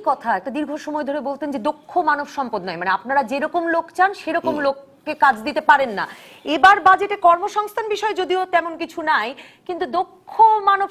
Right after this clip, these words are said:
Speaker 1: শক্তি তৈরি করবার বিষয়ে জোর দেওয়া হয়েছে, এটা কোনো
Speaker 2: সেটা
Speaker 1: সুসংবাদ?
Speaker 2: দক্ষ, না, দক্ষ মানব সম্পদ সুসংবাদে আমি বলতে হইব, দক্ষ মানব সম্পদ তো আমাদের দরকার।
Speaker 1: হুম।
Speaker 2: কারণ আপনার যদি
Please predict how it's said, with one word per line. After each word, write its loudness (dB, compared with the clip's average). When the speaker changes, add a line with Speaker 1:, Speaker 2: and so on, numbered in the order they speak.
Speaker 1:
শক্তি -6
তৈরি -2
করবার 2
বিষয়ে -4
জোর -4
দেওয়া -2
হয়েছে, -10
এটা -4
কোনো -4
Speaker 2:
সেটা -4
Speaker 1:
সুসংবাদ? -2
Speaker 2:
দক্ষ, -4
না, 0
দক্ষ -4
মানব -2
সম্পদ -6
সুসংবাদে -4
আমি -4
বলতে -8
হইব, -10
দক্ষ -10
মানব -8
সম্পদ -8
তো -8
আমাদের -8
দরকার। -6
Speaker 1:
হুম। -12
Speaker 2:
কারণ -4
আপনার -6
যদি -8